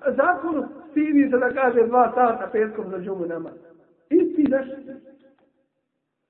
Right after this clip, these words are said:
Sramota. Došli na vlast, prođe kao mulut, ono što radi, prođe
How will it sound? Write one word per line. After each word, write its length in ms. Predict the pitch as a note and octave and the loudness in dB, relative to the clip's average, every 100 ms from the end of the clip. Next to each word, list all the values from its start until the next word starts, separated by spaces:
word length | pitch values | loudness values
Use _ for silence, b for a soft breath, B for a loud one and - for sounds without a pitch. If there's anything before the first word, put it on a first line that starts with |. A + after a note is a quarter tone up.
| _ _ | _ _
Sramota. 500 | D3 C#3+ E3 F#3+ F3 - - _ _ _ _ _ - | -20 -12 -10 -12 -16 -20 -20 _ _ _ _ _ -2
Došli 340 | C#4 D#4+ D#4+ | 0 2 2
na 160 | E4 E4 | 2 0
vlast, 300 | D#4+ C#4 - - - - - _ _ _ _ | 0 0 -4 -14 -20 -20 -20 _ _ _ _
prođe 440 | - A3+ C#4 B3 - - C#4 - - - _ _ _ _ | 0 6 6 6 -4 -6 -12 -18 -20 -20 _ _ _ _
kao 240 | G#3 G#3 | -2 -2
mulut, 500 | F#3 F#3 B3+ B3 - G#3+ | 0 0 0 0 -4 -6
ono 280 | A3+ F#3 F3+ | -4 -4 -6
što 140 | G#3+ | -6
radi, 500 | A3+ C4 A#3 G#3+ F3 - | -4 -4 -6 -8 -12 -8
prođe 400 | G3+ G#3+ F#3+ | -2 -2 -2